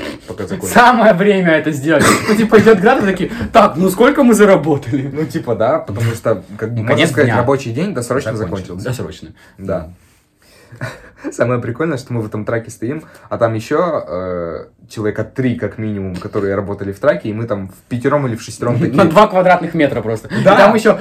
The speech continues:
Speaker 2: сверху град стучит, знаешь, и в какой-то момент у вас крыши уже нет, и вы уже просто:
Speaker 1: Так
Speaker 2: «Я
Speaker 1: и
Speaker 2: считаю,
Speaker 1: есть.
Speaker 2: что я что-то куда-то улетел».
Speaker 1: И самое прикольное, что я под этим градом такой: «Блин, хочу колы». И пошёл, взял колы из холодильника.
Speaker 2: Бесплатно?
Speaker 1: Нет, за сто рублей.
Speaker 2: А.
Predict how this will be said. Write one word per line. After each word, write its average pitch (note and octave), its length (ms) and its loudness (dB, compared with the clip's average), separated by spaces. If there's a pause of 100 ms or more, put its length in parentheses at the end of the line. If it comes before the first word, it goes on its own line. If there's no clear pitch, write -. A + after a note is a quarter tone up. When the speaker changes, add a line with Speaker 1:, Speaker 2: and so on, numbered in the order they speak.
(120)
Speaker 2:
сверху A#3 400 2
град G#3 380 4
стучит, G3 440 0
знаешь, F3 300 2 (200)
и E3+ 100 2
в F3+ 60 0
какой-то F3+ 240 2
момент F#3 220 0
у F3 40 0
вас F3 140 2
крыши C#4+ 340 8
уже B3 260 6
нет, A#3+ 200 6
и C#4 220 4
вы A3 100 8
уже G#3 160 6
просто: G3 380 4 (340)
Speaker 1:
Так C3 200 2
Speaker 2:
«Я C#3 60 4
Speaker 1:
и - 20 4
Speaker 2:
считаю, C#3+ 200 6
Speaker 1:
есть. - 100 0
Speaker 2:
что - 80 -4
я C#3 280 4
что-то B2+ 240 -8
куда-то A#2+ 280 -6 (460)
улетел». B2 340 -6 (800)
Speaker 1:
И B2+ 80 -8
самое C#3 280 0
прикольное, C3+ 320 -4
что B2 140 -4
я A2+ 40 -2
под A2 160 -6
этим A2 220 -6
градом A2+ 300 2
такой: - 240 -10
«Блин, F2+ 240 -12
хочу - 260 -16
колы». E2+ 380 -12 (200)
И - 60 -12
пошёл, A2 300 -8
взял G2 200 -6
колы F#2+ 260 -6
из F2+ 80 -14
холодильника. F2+ 680 -12 (480)
Speaker 2:
Бесплатно? D3 560 -4 (320)
Speaker 1:
Нет, A#2 220 -10
за F#2 80 -12
сто - 200 -14
рублей. F#2 260 -10
Speaker 2:
А. F2 120 -12